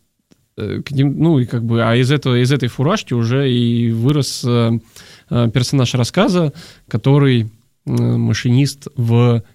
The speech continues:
метафорическом, метафизическом смысле. Потом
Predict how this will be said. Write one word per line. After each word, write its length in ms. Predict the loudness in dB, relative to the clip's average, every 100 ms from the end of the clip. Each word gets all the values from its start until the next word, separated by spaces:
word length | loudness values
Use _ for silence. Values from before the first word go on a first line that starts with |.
| _
метафорическом, 1000 | 0 2 2 0 -2 -2 -2 -4 -8 -8 -6
метафизическом 920 | 0 2 2 0 0 -2 -2 -6 -8
смысле. 480 | -8 -8 -10 -10 -18 -18 _ _ -20 -20 -20 -20 -20 _
Потом 460 | 0 4 2 2